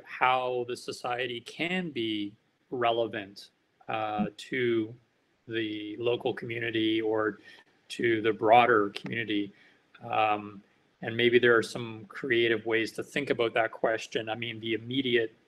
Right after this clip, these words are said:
sort of more obvious thoughts are, you know,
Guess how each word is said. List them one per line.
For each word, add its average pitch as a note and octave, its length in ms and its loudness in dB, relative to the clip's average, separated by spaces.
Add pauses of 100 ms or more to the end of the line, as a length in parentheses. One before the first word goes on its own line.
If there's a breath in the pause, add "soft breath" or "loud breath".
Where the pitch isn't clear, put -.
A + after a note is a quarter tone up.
(120)
sort A2+ 300 -4
of G#2+ 80 -6
more A2+ 260 0
obvious A2+ 380 2
thoughts A2 400 0
are, G#2+ 340 0 (300)
you C3 60 -2
know, A2 340 0